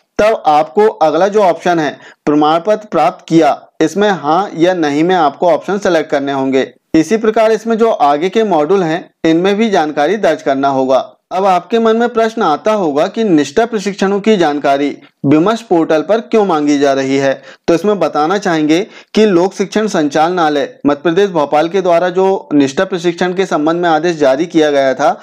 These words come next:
इसमें इस बिंदु का उल्लेख किया गया था कि प्रशिक्षण प्राप्त करना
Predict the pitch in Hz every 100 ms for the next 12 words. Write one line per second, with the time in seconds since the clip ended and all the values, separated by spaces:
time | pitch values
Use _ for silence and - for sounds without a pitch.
0 | - - - 156 202 214 180 180 175 190
1 | 202 196 160 180 180 156 151 147 139 131
2 | 131 - - _ - 214 214 156 160 151
3 | 202 196 170 170 - 170 175